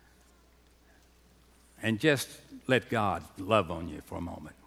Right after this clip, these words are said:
Maybe your heart is broken. Maybe your body is weak. Maybe your relationships are strained.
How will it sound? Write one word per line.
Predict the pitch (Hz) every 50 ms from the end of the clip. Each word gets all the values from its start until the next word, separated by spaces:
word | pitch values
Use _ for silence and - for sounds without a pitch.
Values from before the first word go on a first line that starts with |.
| - _ _ _ - - - _ _ _ _ _ _ _ _ _ - _ - _ - - - _ _ _ _ _ _ _ _ _ _ _ - - - _ _ _ _ _ -
Maybe | 117 120 123 117 120
your | 110 110 110
heart | 104 - 120 117 110 104
is | 110 95
broken. | 80 - - 107 107 110 - - 104 104 95 101 98 - - - - - - _ - _ - _ _ _ _ _ _
Maybe | _ - 117 127 120 123
your | 120 113 107
body | 101 120 120 117 117 117 113
is | 110 110 95 -
weak. | 104 113 113 113 113 - - - - - - _ - - - _ _ _ _ -
Maybe | 120 131 139 135 135
your | 131 123
relationships | 127 127 123 123 131 123 - 120 117 104 - - 131 117 - - 117
are | 101
strained. | - - - 123 117 113 110 117 113 107 110 104 98